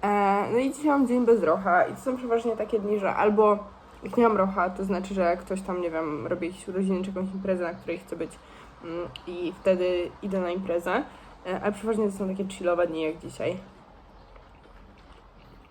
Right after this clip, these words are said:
Cały dzień nic nie robię. Jem jajówę o siedemnastej. Żyć, nie umierać.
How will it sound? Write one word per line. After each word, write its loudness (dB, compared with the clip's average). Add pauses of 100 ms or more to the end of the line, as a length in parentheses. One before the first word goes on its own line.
(880)
Cały 2
dzień 0
nic -2
nie -4
robię. 0 (1200)
Jem 2
jajówę 2
o 2
siedemnastej. -4 (2250)
Żyć, -6 (100)
nie -6
umierać. -8